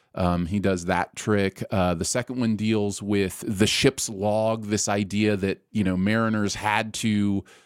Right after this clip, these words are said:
uh, write down for other people what they saw or they wouldn't be able to get where they were going.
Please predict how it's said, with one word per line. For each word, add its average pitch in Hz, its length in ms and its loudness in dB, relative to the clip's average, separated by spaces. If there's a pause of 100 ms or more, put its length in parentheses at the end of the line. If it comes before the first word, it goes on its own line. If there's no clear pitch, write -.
(280)
uh, 90 180 2
write 123 320 0
down 123 380 2
for 117 220 0
other 110 200 0
people 113 400 0
what 95 220 2
they 101 140 2
saw 110 480 0
or 95 240 0
they 101 180 0
wouldn't 104 300 0
be 101 120 2
able 101 140 2
to 95 140 -6
get 98 280 0
where 104 240 0
they 92 200 -2
were 95 180 0
going. 90 640 0